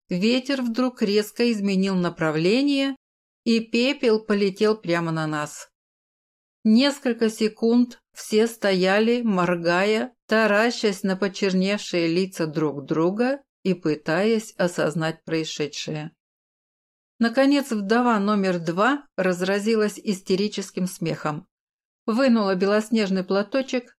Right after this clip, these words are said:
сплюнула в него хрустнувший на зубах пепел и высказала вслух то, что думали все присутствующие. «Вот сволочь! Он всегда нас ненавидел!» Глава первая. «Вика,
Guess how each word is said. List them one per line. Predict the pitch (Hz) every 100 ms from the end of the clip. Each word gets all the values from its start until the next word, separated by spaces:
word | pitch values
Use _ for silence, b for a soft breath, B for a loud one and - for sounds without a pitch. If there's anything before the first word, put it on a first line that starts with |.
| _
сплюнула | - - 254 254 202 165 160
в | 165
него | 185 185 170
хрустнувший | 160 - 180 175 - 160 151 - 160
на | 151 156
зубах | 160 151 143 - _
пепел | 214 233 240 233 - _ _ _ _
и | 196
высказала | 165 160 - 151 160 156
вслух | 151 - 151 143 -
то, | - 202 285 - _
что | - - 147
думали | 143 170 180 160
все | 156 165
присутствующие. | 160 156 156 160 135 - 147 143 - 151 147 - _ _ _ _ _ _ -
«Вот | 160 180 214
сволочь! | - - 190 180 180 196 147 - - - _ _ _ -
Он | 139
всегда | - 208 190 180 214
нас | 170 135 -
ненавидел!» | 151 160 180 151 131 143 147 _ _ _ _ _ _ _ _ _ _ _
Глава | 170 160 160 208
первая. | 208 170 151 151 151 156 _ _ _ _ _ _ _ _ _ _ _ _ _ -
«Вика, | 151 214 269 269 196 180